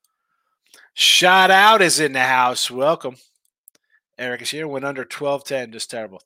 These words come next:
I mean, twelve ten. How about the, we had the S E C b-, barn burner yesterday, too, seven to three.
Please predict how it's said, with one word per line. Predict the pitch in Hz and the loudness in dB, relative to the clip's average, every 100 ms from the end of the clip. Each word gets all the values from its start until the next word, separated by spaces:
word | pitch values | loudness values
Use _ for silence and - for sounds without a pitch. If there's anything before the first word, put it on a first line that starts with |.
| 101 | -20
I | |
mean, | 101 101 | -20 -20
twelve | - 123 123 | -20 -20 -20
ten. | - 98 90 _ _ _ _ _ _ _ _ _ _ _ _ _ _ - - _ _ _ _ _ _ _ _ _ _ _ _ _ _ _ _ | -18 -18 -20 _ _ _ _ _ _ _ _ _ _ _ _ _ _ -20 -20 _ _ _ _ _ _ _ _ _ _ _ _ _ _ _ _
How | 170 | -2
about | 226 226 170 - _ _ _ | 2 4 4 2 _ _ _
the, | 165 123 - _ _ _ _ _ _ _ _ _ _ _ | _ -20 -20 _ _ _ _ _ _ _ _ _ _ _
we | 175 | -6
had | 151 196 | 0 0
the | 185 170 165 190 _ _ _ _ _ _ | 0 -8 -10 -14 _ _ _ _ _ _
S | 202 202 202 | -2 0 0
E | |
C | 175 247 262 | -4 -4 -4
b-, | - - 196 135 | -8 -20 -20 _
barn | 151 147 135 | 2 2 2
burner | 139 139 | -2 -4
yesterday, | 135 131 147 135 | -6 -6 -6 -8
too, | 208 196 - | -6 -8 -6
seven | - - 175 147 135 | -2 0 2 0 -4
to | 131 | -12
three. | 135 120 | -12 -14